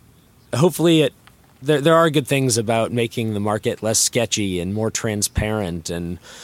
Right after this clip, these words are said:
you know, we've had incidents where, you know, we've de-, we're supposed to get, you know, many tens of thousands of dollars from a dealer, and they can just,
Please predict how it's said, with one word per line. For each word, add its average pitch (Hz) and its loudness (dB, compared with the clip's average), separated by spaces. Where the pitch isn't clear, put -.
you 95 -6
know, 95 -2
we've 107 -2
had 107 -2
incidents 95 -2
where, 92 -2
you 107 -6
know, 87 -6
we've 95 -8
de-, 107 -2
we're 120 0
supposed - 2
to 107 -6
get, 101 0
you 87 -6
know, 90 -4
many 98 -2
tens 104 -4
of 101 -6
thousands 101 -2
of 104 -4
dollars 107 0
from 92 -6
a 85 -4
dealer, 82 -4
and 73 -8
they 87 -6
can 92 -6
just, 92 -2